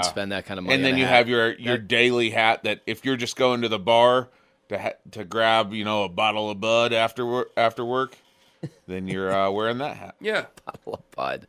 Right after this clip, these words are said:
Speaker 1: That's
Speaker 2: That's
Speaker 1: what my dad,
Speaker 2: amazing.
Speaker 1: my dad still says that. We, they moved up here last year. We go to dinner together. My wife and I always wanna see the drink menu. My mom gets in on the drink menu, and my dad just goes, "I'll have a, we'll be at a nice place. I'll have a bottle of Bud."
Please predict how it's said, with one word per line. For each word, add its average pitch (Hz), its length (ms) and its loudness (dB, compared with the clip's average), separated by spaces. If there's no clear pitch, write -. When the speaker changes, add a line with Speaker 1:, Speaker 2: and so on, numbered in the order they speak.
Speaker 1:
That's - 160 -8
Speaker 2:
That's 147 100 0
Speaker 1:
what 139 60 0
my 151 100 8
dad, 143 240 8
Speaker 2:
amazing. 127 400 -2
Speaker 1:
my 131 140 8
dad 135 300 8
still 147 300 4
says 135 280 0
that. 101 260 -2
We, 123 200 0
they 113 220 0
moved 127 300 2
up 131 120 2
here 135 160 0
last 123 360 4
year. 123 260 -2
We 113 140 -4
go 120 180 4
to 113 120 0
dinner 120 320 0
together. 117 600 2
My 110 240 2
wife 113 320 4
and 117 100 -2
I 117 200 4
always 113 300 2
wanna 123 200 -4
see 127 160 -4
the 110 120 -6
drink 113 320 -6
menu. 117 360 -2
My 104 160 0
mom 104 300 2
gets 107 260 -4
in 113 120 -2
on 110 140 -2
the 107 80 -2
drink 110 260 -8
menu, 110 360 -4
and 98 80 -4
my 101 80 -2
dad 104 320 2
just 95 160 -12
goes, 104 220 -2
"I'll 147 180 8
have 131 180 4
a, 113 160 -6
we'll 180 100 0
be 190 160 10
at 151 60 8
a 131 80 4
nice 131 540 4
place. 98 320 0
I'll 131 160 8
have 120 100 6
a 101 60 -4
bottle 101 440 0
of 92 100 -8
Bud." 98 360 -2